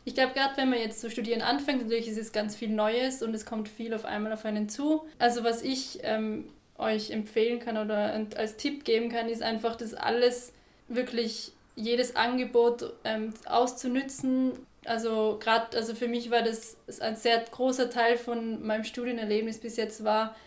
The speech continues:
dass man eben die Möglichkeit hat,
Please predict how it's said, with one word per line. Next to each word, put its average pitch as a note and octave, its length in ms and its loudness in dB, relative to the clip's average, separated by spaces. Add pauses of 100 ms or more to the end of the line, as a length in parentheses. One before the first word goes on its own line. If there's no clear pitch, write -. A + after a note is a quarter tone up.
(160)
dass A3+ 260 2
man A#3+ 160 2
eben A3+ 480 0 (260)
die A#3+ 60 -4
Möglichkeit A#3 520 2
hat, A3 340 -4